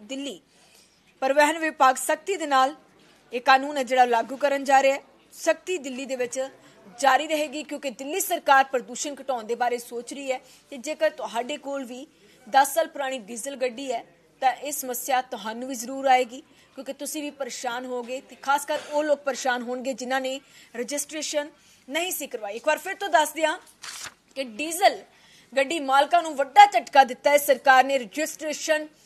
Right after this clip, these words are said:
ਕੈਂਸਲ ਕਰ ਦਿੱਤੀ ਹੈ, ਰੱਦ ਕਰ ਦਿੱਤੀ ਹੈ ਰਜਿਸਟ੍ਰੇਸ਼ਨ। ਦਸ ਸਾਲ ਪੁਰਾਣੀਆਂ ਗੱਡੀਆਂ, ਡੀਜ਼ਲ ਵਾਲੀਆਂ ਗੱਡੀਆਂ ਜੇਕਰ ਤੁਹਾਡੇ ਕੋਲ ਨੇ ਤਾਂ ਤੁਸੀਂ ਹੁਣ ਆਪਣੀਆਂ ਗੱਡੀਆਂ ਸੜਕਾਂ ਤੇ ਨਹੀਂ ਲਿਆ ਸਕਦੇ ਕਿਉਂਕਿ ਸਰਕਾਰ ਨੇ ਫੈਸਲਾ ਲਿਆ ਹੈ ਕਿ ਪ੍ਰਦੂਸ਼ਣ ਹੈ ਜਿਹੜਾ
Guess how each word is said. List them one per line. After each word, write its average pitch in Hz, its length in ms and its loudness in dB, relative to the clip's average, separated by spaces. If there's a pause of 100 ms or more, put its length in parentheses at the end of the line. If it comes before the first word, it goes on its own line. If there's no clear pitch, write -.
(360)
ਕੈਂਸਲ 339 440 0
ਕਰ 269 200 4
ਦਿੱਤੀ 247 260 -6
ਹੈ, 233 80 0
ਰੱਦ 294 360 6
ਕਰ 359 160 12
ਦਿੱਤੀ 285 280 -6
ਹੈ 311 100 10
ਰਜਿਸਟ੍ਰੇਸ਼ਨ। 277 760 -6 (320)
ਦਸ 320 360 2
ਸਾਲ 311 200 6 (120)
ਪੁਰਾਣੀਆਂ 285 500 -4 (140)
ਗੱਡੀਆਂ, 285 440 -6 (280)
ਡੀਜ਼ਲ 370 380 -6
ਵਾਲੀਆਂ 277 260 -4
ਗੱਡੀਆਂ 240 420 -10
ਜੇਕਰ 269 300 -8
ਤੁਹਾਡੇ 240 400 -10 (120)
ਕੋਲ 294 280 -2
ਨੇ 330 160 -4 (320)
ਤਾਂ 294 80 -2 (140)
ਤੁਸੀਂ 415 260 -6
ਹੁਣ 311 160 -8
ਆਪਣੀਆਂ 277 280 -8
ਗੱਡੀਆਂ 254 360 -8
ਸੜਕਾਂ 240 420 -8
ਤੇ 254 200 -8
ਨਹੀਂ 233 320 -14
ਲਿਆ 277 200 4
ਸਕਦੇ 294 440 -6
ਕਿਉਂਕਿ - 600 -10
ਸਰਕਾਰ 294 500 0
ਨੇ 285 180 -8
ਫੈਸਲਾ 294 640 0
ਲਿਆ 294 200 4
ਹੈ 339 80 -4 (840)
ਕਿ 330 100 -4
ਪ੍ਰਦੂਸ਼ਣ 302 520 -6
ਹੈ 349 100 -4
ਜਿਹੜਾ 269 200 -2